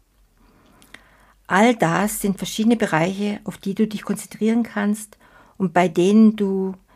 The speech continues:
den Menschen helfen kannst. Und wenn du jedes Mal irgendjemand Neues aufnimmst und jeder will was anderes erreichen, dann kannst du keine Vorgehensweise, keine Behandlungsabläufe, keinen Behandlungsaufbau strukturieren.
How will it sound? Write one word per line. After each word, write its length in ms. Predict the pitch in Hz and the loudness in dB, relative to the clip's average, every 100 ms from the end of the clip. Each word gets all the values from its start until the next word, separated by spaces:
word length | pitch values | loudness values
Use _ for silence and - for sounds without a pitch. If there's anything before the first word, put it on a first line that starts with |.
| _ - | _ -2
den 140 | 175 | 0
Menschen 320 | 151 160 185 | 0 -4 -6
helfen 320 | 170 208 214 | -2 -2 -4
kannst. 560 | - 135 139 - - - _ _ _ _ _ _ _ _ _ _ _ _ _ _ _ _ - | -8 -8 -8 -12 -20 -20 _ _ _ _ _ _ _ _ _ _ _ _ _ _ _ _ 2
Und 100 | 214 | 6
wenn 140 | 208 202 | 8 8
du 80 | 190 | 6
jedes 360 | 185 226 233 | 6 4 4
Mal 400 | 196 185 196 208 - | 2 2 4 2 2
irgendjemand 720 | 214 240 226 214 196 180 160 | 4 6 4 4 2 2 0
Neues 380 | 175 190 220 220 | 0 4 2 2
aufnimmst 580 | 214 214 202 202 196 - | -2 0 0 0 -2 -2
und 220 | 180 - | -4 0
jeder 320 | 196 233 220 | 2 4 4
will 160 | 208 185 | 2 0
was 160 | 180 | -4
anderes 480 | - 190 214 220 220 | 0 2 2 0 -4
erreichen, 680 | 196 180 185 185 185 190 - _ _ _ _ _ _ _ | -4 -2 -4 -4 -6 -8 -12 _ _ _ _ _ _ _
dann 140 | - 185 | -4 -2
kannst 360 | - 214 220 | 2 2 2
du 60 | 220 | -4
keine 260 | - 196 190 | -4 -2 -2
Vorgehensweise, 1120 | - 208 226 233 220 - 190 196 - 196 202 _ | -2 0 2 2 0 -4 -4 -4 -6 -10 -10 _
keine 260 | - 202 190 | -2 -2 0
Behandlungsabläufe, 1400 | 170 160 208 214 226 - 202 - 196 175 185 - 190 185 - _ | -2 0 0 2 0 -2 -8 -6 -6 -4 -6 -8 -10 -10 -14 _
keinen 280 | - 202 196 | 0 2 2
Behandlungsaufbau 1300 | 185 170 190 202 208 196 - - - 190 - - 180 | 0 0 0 0 -2 -4 -12 -16 -8 -8 -8 -10 -8
strukturieren. 880 | 185 - 185 - 165 - - - 185 | -8 -10 -12 -12 -12 -12 -12 -10 -12